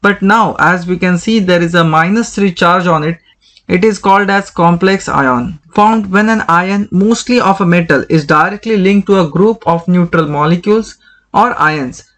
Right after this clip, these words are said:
The most common complex ions are the metal-centered complex. Now in this case, the metal is at the center. This is called a central metal atom,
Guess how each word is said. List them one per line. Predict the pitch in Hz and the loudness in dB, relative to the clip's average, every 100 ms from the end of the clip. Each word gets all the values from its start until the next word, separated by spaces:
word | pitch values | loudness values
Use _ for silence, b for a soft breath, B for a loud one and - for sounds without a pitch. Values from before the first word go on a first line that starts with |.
| _ 160 | _ -2
The | 156 | 2
most | 185 247 254 | 4 2 0
common | 214 196 208 | -2 0 -2
complex | 196 180 175 180 180 | 2 0 2 -2 0
ions | 165 170 175 | 0 2 2
are | 165 | 2
the | 165 165 | 0 -2
metal-centered | 160 170 190 190 175 170 170 180 - | -2 -2 -2 -2 2 2 2 0 -2
complex. | 139 131 80 78 - _ b b b | -4 -4 -8 -12 -16 _ b b b
Now | 220 226 | -2 0
in | 226 | 0
this | 226 262 | 0 -2
case, | - 202 185 | 0 0 0
the | 196 185 | -4 -2
metal | 185 185 214 247 | 0 0 2 2
is | 226 | 2
at | 220 190 | 0 0
the | 202 | -4
center. | - 185 175 147 - | 0 0 0 -2 -4
This | 165 165 | -6 -2
is | 214 | -4
called | - 202 190 196 | 0 0 2 0
a | 196 | -2
central | - 190 190 208 214 | -4 0 2 2 2
metal | 190 165 165 | 2 2 0
atom, | 139 131 160 214 | 0 0 -4 -6